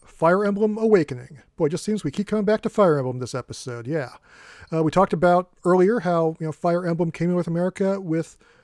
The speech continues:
the G B A, and while that was certainly a momentous occasion,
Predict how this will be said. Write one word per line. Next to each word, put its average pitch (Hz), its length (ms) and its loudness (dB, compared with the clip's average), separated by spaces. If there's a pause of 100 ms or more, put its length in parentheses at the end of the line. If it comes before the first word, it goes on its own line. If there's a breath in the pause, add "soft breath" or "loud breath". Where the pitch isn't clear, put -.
(220 soft breath)
the 151 80 -2
G 165 160 -2
B 156 220 2
A, 196 280 0 (480 soft breath)
and 185 240 0
while 196 200 4
that 190 180 2
was 190 380 4
certainly 196 300 -2
a 185 40 -2
momentous 180 400 -2
occasion, 214 580 -2